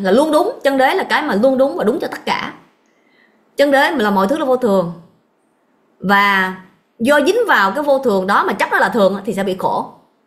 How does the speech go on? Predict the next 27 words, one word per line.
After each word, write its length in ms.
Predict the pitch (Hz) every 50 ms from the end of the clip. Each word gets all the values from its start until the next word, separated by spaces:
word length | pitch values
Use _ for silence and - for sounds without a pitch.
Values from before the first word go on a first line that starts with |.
| _ _ _ _ _ _ _
Và 120 | - 202 202
rồi, 460 | 214 214 208 208 202 196 196 190 180 190 190 - - _ _
vô 180 | - 214 277 294
ngã. 360 | 269 226 180 107 - - 262 - - _ _ -
Vô 140 | 226 277 285
ngã 200 | 247 202 196 262
là 80 | 294
chân 200 | 226 - 226 233
đế. 240 | 220 214 214 240 320 - - - _ _ _ _ _ _ _ _ _ _ _ _ _ _ _ _ _ _ _ _ _ -
Tại 160 | 190 202 233
vì 220 | 247 247 240 240
nó 120 | 247 311 381
sinh 140 | 403 370 349
và 80 | 311 254
diệt 140 | 233 240 240
liên 160 | 320 339 302
tục, 120 | - -
sinh 140 | - 339 320
và 100 | 302 247
diệt 120 | 240 208
liên 180 | 214 285 311 277
tục 100 | 247 190 -
theo 100 | 302 285
nhân 220 | 302 302 302 285
duyên 160 | 294 302 294
như 100 | 294 302
vậy. 300 | 269 220 160 110 147 170